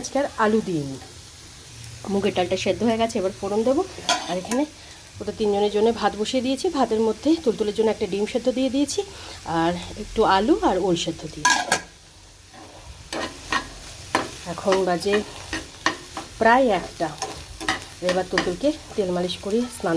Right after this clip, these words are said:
ধান করিয়ে দেবো। আজকে অনেক দেরি হয়ে গেল। আর এদিকে আমি একটু ওর জন্য মুড়ি নিয়ে নিয়েছি,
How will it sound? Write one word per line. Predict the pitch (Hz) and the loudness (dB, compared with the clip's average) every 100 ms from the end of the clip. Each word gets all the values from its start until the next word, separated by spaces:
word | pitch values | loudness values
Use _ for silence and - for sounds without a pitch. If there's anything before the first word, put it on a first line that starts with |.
| 170 | 2
ধান | 180 160 | 0 0
করিয়ে | 160 170 160 | 0 2 2
দেবো। | 170 175 - - - - 156 | 0 -2 -10 -12 -16 -16 -14
আজকে | - 202 202 - - - - - - | -8 -6 -6 -8 -16 -16 -16 -16 -6
অনেক | 180 214 214 | 0 2 2
দেরি | 175 175 190 | 0 0 2
হয়ে | 190 175 | 2 2
গেল। | 180 190 - - - - - - | 2 0 -2 -12 -16 -18 -18 -10
আর | 170 170 - - - 214 | -4 -4 -6 -14 -8 0
এদিকে | 208 240 | 2 4
আমি | 269 202 | 6 4
একটু | 185 - 226 - - - - | 2 -2 -4 -6 -14 -10 -4
ওর | 185 190 | -2 2
জন্য | 240 269 | 4 6
মুড়ি | 220 190 151 | 6 6 2
নিয়ে | - 147 | 0 -4
নিয়েছি, | 147 - | -8 -10